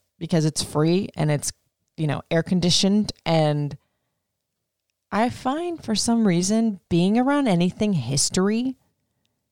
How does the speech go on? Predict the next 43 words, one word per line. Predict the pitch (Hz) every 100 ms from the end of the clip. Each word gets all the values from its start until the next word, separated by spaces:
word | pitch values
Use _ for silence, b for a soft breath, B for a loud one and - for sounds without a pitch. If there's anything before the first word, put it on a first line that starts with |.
| _
takes | - 220 220 -
me | 254
out | 202
of | 196
my | 175
situation. | - 156 151 139 143 - -
I | -
know | 185
that | 226 -
not | 175 147
all | 151
libraries | 143 151 165 - -
are | -
historical, | 127 151 - - 165 175 - - - _ _ _
but | 170
if | 165
you | 143
could | 147
find | 160 233
an | 233
historical | 135 - - - -
one, | -
that's | - 190
fucking | - - -
cool. | - 151 - 208 - _ _ _ _ _ _ _ _ -
I | 202
find | - 240 269 294
that |
anything | - 214 220 208
else | - 170 165
that | -
highlights | 147 - 185 185 175 156 151 - - _
years | 170 190 202 190
of | 185
the | 180
past | - 147 156 151 - -
or | 170
times | 165 - 170 165 165 156
that | 147 -
are | 160 160
not | 160 151
right | 151 156 -
now | 160 160 170 175 190